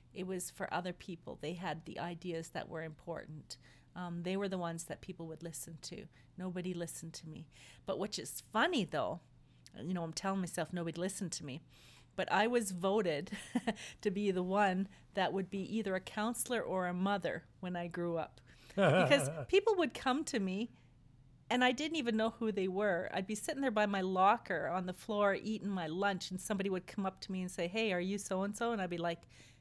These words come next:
Speaker 1: "Yeah." "Well, I was told that I could come here and talk to you about a few things." And I'd be like,
Speaker 2: Wow.
Speaker 1: "Okay, why don't you
Speaker 2: <laughs>
Speaker 1: sit down right next to me and tell me your woes," you know? <laughs>
Speaker 2: Wow.
Speaker 1: And this used to happen. And I, I'm telling myself,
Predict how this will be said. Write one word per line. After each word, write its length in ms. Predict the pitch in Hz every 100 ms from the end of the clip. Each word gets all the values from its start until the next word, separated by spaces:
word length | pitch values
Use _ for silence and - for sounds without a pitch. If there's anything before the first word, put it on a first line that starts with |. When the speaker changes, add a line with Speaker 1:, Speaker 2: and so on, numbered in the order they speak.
| -
Speaker 1:
"Yeah." 380 | 185 180 196 247 - - - -
"Well, 420 | 226 220 214 - - - - 202
I 140 | 226
was 240 | 254 277
told 340 | - - 202 180
that 120 | 190
I 80 | 190
could 180 | 190 185
come 220 | 220 214
here 360 | 214 180 170 -
and 340 | 185 185 185
talk 320 | - 202 196 -
to 120 | 185
you 100 | 170
about 320 | 165 165 170
a 80 | 165
few 200 | - 170
things." 420 | 180 175 180 - - - - -
And 100 | 196
I'd 80 | 185
be 80 | 185
like, 220 | 107 107 107
Speaker 2:
Wow. 100 | 107 - -
Speaker 1:
"Okay, 800 | 196 190 - 214 180 185 208 262
why 160 | 254 269
don't 140 | 269
you 80 | 190
Speaker 2:
<laughs> 100 | -
Speaker 1:
sit 60 | 240
down 180 | 226 214
right 180 | 214
next 260 | 208 208 - -
to 60 |
me 100 | 185
and 200 | 185 190 -
tell 180 | - 226
me 100 | 214
your 160 | 202 185
woes," 540 | 185 175 170 175 190
you 80 | 196
know? 80 | 202
<laughs> 160 | 240
Speaker 2:
Wow. 460 | 285 123 120 120 113 -
Speaker 1:
And 240 | 240 233
this 180 | 269 -
used 160 | 254 -
to 60 |
happen. 500 | 202 247 285 330 185
And 160 | 202 226
I, 140 | 233
I'm 280 | 247 240 254
telling 300 | - 247 247
myself, 420 | 240 220 - 202